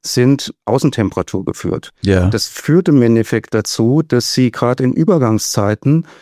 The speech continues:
Speaker 1: zum Beispiel morgens, wenn's noch kalt ist, wird geheizt, weil im Endeffekt das System sagt, "Okay, ist kalt, ich muss heizen."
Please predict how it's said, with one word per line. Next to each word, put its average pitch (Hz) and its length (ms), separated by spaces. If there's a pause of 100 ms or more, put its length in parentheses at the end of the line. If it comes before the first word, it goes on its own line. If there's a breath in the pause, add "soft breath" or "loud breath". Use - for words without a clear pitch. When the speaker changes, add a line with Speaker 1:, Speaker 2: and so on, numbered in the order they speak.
(240 loud breath)
Speaker 1:
zum 113 160
Beispiel 120 380
morgens, 123 560
wenn's 113 240
noch 113 180
kalt 143 320
ist, - 400 (320)
wird 117 240
geheizt, 113 580 (200)
weil 101 160
im 107 120
Endeffekt 113 420
das 113 100
System 113 360
sagt, 107 160
"Okay, 110 260
ist 92 160
kalt, 95 220
ich 113 120
muss 113 160
heizen." 123 380